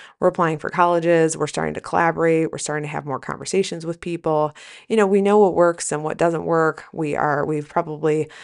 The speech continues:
um, perfected or become better at kind of our study technique and, um, and then gotten more comfortable with, you know, what we've, um, you know, what we can do and what we can't do, right? We're like, "Well, I could go to apply to these schools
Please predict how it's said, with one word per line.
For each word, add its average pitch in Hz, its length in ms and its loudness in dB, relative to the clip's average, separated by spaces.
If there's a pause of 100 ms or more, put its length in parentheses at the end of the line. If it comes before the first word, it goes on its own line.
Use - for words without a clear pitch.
(360)
um, 156 460 0 (140)
perfected 170 560 -2
or 151 320 -2
become 156 320 -6
better 151 320 -2
at 147 120 -6
kind 135 120 -6
of 143 60 -10
our - 80 -8
study 156 380 -4
technique 156 800 -10
and, 151 580 -4
um, 147 420 -4
and 180 160 -4
then 196 140 0
gotten 190 260 0
more 151 120 -6
comfortable 147 520 -4
with, 151 300 -4 (400)
you 170 100 -6
know, 156 480 0
what 165 320 0
we've, 151 540 -6
um, 151 540 -6 (360)
you 160 160 -6
know, 156 140 -2
what 175 180 6
we 170 120 0
can 170 200 -6
do 156 200 4
and 151 80 0
what 151 120 -2
we - 60 -6
can't 131 300 -6
do, - 220 -8
right? 131 340 -2 (360)
We're 160 120 -4
like, 143 200 0
"Well, 160 260 -2
I - 120 -2
could 156 160 -10
go 180 180 4
to 165 320 0
apply 160 340 0
to 143 120 -6
these 262 240 0
schools 170 400 -2